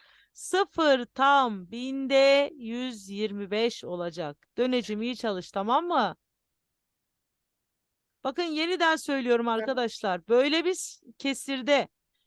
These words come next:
Speaker 1: ilk önce onu sıfırlayacak. Yani paydasını on, yüz, bin gibi onun kuvvetleri yapacak bir değerle çarpmanız lazım.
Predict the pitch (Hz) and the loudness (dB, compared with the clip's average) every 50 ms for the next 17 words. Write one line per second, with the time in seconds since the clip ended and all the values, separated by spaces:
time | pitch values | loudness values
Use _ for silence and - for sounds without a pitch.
0 | _ _ - 285 330 370 359 - 370 359 349 349 302 269 349 349 - - - - | _ _ -4 0 0 0 0 0 0 0 0 -2 -2 0 0 0 -2 -4 -6 -4
1 | - 269 294 302 349 339 - - 320 - - - 320 294 294 302 302 294 294 226 | -2 0 0 0 -2 -4 -4 -4 -6 -6 -2 -4 -2 0 2 2 4 4 2 2
2 | 254 269 233 - - 240 247 277 302 285 277 - - 269 262 269 302 247 311 311 | 2 0 0 0 -2 0 0 2 2 0 -2 -4 0 0 2 2 2 0 -2 -4
3 | - - 285 262 262 - - - 302 311 311 302 302 294 277 262 254 294 320 320 | -4 -4 -2 -2 -2 0 4 6 6 8 8 8 6 4 2 2 4 6 6 6
4 | 302 262 214 214 202 277 311 339 339 320 269 254 196 208 - - - 269 294 294 | 6 4 0 -2 2 2 4 4 4 2 2 2 2 0 0 2 4 4 4 4
5 | 302 330 311 - - 285 277 254 277 277 - - 262 294 302 320 285 269 - 262 | 2 -2 -4 -6 -4 -2 0 2 0 0 0 0 -4 -2 0 2 0 2 2 0
6 | 240 196 247 240 254 277 - _ - 277 294 226 269 262 254 254 247 254 277 302 | -2 2 2 4 4 2 0 _ -10 -10 -6 -2 -2 0 2 0 0 0 -4 -6
7 | - - 269 247 247 - 220 233 247 277 277 233 214 226 208 202 185 165 170 160 | -4 -2 -2 -2 -2 -4 -8 -8 -8 -8 -10 -6 -2 0 0 0 0 -2 -6 -12